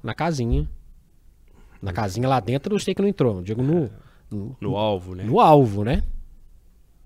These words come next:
Speaker 1: O Atlético sai da Libertadores sem chutar uma bola no gol do E-, o Everton não fez nenhuma defesa. É, era, é diferente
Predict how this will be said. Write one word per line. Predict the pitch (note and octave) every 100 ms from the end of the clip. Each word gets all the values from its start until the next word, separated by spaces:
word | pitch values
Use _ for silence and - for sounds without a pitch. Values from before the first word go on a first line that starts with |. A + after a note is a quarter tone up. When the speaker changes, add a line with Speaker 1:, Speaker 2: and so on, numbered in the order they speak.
| -
Speaker 1:
O | G#2+
Atlético | G2 G2 F#2 -
sai | - A#2 B2
da | C#3+
Libertadores | C3 B2+ - A2 G#2+ A#2+ F3
sem | - A2 D3+ - - - - - -
chutar | - D3+ B2+ C3 - - - -
uma | F3 A3+ C4
bola | D#3 C3 C#3 D3+ D#3+ - - - - - - _ - _ - -
no | B2 B2+
gol | A2+ A#2+
do | C#3 B2+
E-, | A#2+
o | D3+ A#2+
Everton | A#2 A#2+ - D3 C#3+ D3 - - - - - -
não | C3 A2+
fez | - A#2
nenhuma | A#2+ A#2
defesa. | C3+ - G#2 F2 - - - - - - - - - - - - -
É, | - D3+ D#3+ - G#2+
era, | - C#3 C#3 B2+ A2+ A2+
é | A#2
diferente | - C3 B2+ D#3 A#2+ -